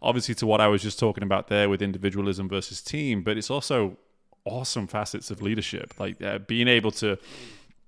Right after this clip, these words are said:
not only come up with the ideas, but even acknowledge, have that vulnerability to say, "Great idea. Oh, no,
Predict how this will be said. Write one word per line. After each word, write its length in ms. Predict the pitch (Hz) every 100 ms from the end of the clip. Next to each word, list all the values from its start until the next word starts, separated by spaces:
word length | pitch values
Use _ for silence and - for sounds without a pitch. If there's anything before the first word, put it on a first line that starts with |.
| _ _ _ -
not 160 | 117 139
only 180 | 147
come 160 | 120 127
up 80 | 117
with 80 | 113
the 80 |
ideas, 440 | 101 95 120 120 90
but 160 | 110 -
even 260 | 120 123
acknowledge, 480 | 110 101 107 117 107
have 160 | 110 104
that 140 | 101
vulnerability 520 | 110 110 98 107 104
to 120 | 95
say, 340 | - 101 95 - - - - _ _ _ -
"Great 180 | 147 143
idea. 480 | 135 131 135 131 127 -
Oh, 240 | 143 170 - _ -
no, 260 | 117 110